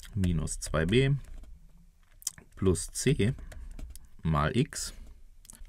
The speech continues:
Ganz zum Schluss haben wir noch die Terme, in denen das x gar nicht vorkommt. Also da haben wir jetzt plus zwei b, ähm, plus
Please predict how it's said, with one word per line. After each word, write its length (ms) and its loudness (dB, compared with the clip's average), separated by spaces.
Ganz 220 0
zum 120 0
Schluss 240 2
haben 100 4
wir 80 6
noch 100 4
die 140 2
Terme, 320 6
in 100 4
denen 140 4
das 140 0
x 240 -2
gar 200 8
nicht 220 4
vorkommt. 460 2
Also 120 2
da 180 2
haben 360 4
wir 180 4
jetzt 320 -4
plus 300 -2
zwei 420 2
b, 420 6
ähm, 460 4
plus 640 2